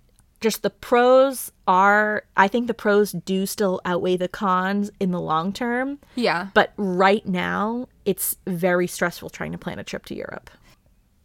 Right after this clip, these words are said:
Speaker 2: Yeah, but I'm still really excited about it. I mean, just think about how you'll feel when you first, like, sit at any European cafe.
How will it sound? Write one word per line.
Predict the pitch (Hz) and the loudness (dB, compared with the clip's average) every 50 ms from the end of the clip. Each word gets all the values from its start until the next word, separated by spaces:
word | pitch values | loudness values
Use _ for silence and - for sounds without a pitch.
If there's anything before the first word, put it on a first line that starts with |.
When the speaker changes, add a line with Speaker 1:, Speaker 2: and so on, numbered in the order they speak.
| _ _ _ _ _ _ - - _ - - - - - _ | _ _ _ _ _ _ -20 -20 _ -20 -20 -20 -20 -10 _
Speaker 2:
Yeah, | - 247 240 214 214 208 214 214 - | 0 2 4 6 8 8 6 6 4
but | - 247 240 | 4 4 4
I'm | 240 254 | 4 2
still | - - - 339 302 | 2 0 0 0 2
really | 269 233 208 220 | 2 0 2 0
excited | 214 196 - - 214 196 185 185 180 | 0 -2 -2 -2 -2 -2 -2 -2 -4
about | 190 190 202 208 202 | -4 -6 -6 -6 -4
it. | 190 190 - | -4 -4 -4
I | - 220 | -2 -2
mean, | 214 208 202 196 190 | 0 0 0 0 -2
just | 220 220 - - | -2 -2 -2 -2
think | - 240 233 254 | -2 -2 -2 0
about | 240 262 240 226 220 | 0 0 0 0 -2
how | 214 226 | -4 -4
you'll | 214 214 214 | -4 -2 -4
feel | 202 - - 196 185 185 190 | -4 -6 -4 -4 -2 -2 -2
when | 196 190 190 | -2 -4 -4
you | 185 | -6
first, | - - - 170 185 - - | -6 -4 -4 -4 -2 -4 -6
like, | 190 185 - | -6 -6 -6
sit | - - 208 185 | -4 -4 -2 -2
at | 190 - - | -4 -4 -4
any | - 202 202 196 196 196 | -4 -4 -2 -2 -4 -4
European | 190 180 180 - - - 226 214 | -4 -6 -8 -8 -8 -6 -6 -6
cafe. | 214 214 208 196 - - - 73 90 214 | -6 -6 -8 -10 -8 -8 -6 -6 -6 -8